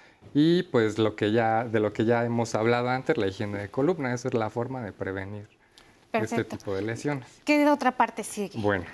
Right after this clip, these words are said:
Speaker 1: como te comento, pues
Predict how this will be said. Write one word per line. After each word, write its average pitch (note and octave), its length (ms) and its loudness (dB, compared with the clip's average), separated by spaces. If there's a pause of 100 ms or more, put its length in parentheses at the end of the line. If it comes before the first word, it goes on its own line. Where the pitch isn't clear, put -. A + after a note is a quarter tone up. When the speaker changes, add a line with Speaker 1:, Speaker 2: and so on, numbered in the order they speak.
(1400)
Speaker 1:
como B2+ 240 2
te C#3 160 0
comento, F3 340 2
pues C#3+ 240 0